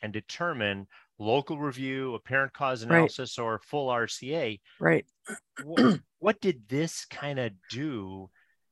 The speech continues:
Speaker 1: downstream as that got implemented? How, what are the benefits there from doing that kind of triage and,
Speaker 2: Yeah.
Speaker 1: and going on? What are some of the benefits?
Speaker 2: Well, <sighs> as you begin to build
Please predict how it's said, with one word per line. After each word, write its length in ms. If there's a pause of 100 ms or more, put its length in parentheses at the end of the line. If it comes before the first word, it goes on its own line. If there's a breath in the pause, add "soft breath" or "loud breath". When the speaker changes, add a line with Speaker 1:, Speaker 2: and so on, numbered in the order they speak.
(420)
Speaker 1:
downstream 760
as 160
that 220 (440)
got 220
implemented? 600
How, 320
what 240
are 40
the 120
benefits 500
there 320
from 440
doing 320
that 180
kind 160
of 60
triage 560
and, 180 (340)
Speaker 2:
Yeah. 360
Speaker 1:
and 140
going 280
on? 240
What 140
are 40
some 160
of 40
the 60
benefits? 500 (240)
Speaker 2:
Well, 280
<sighs> 400
as 460
you 180
begin 440
to 160
build 480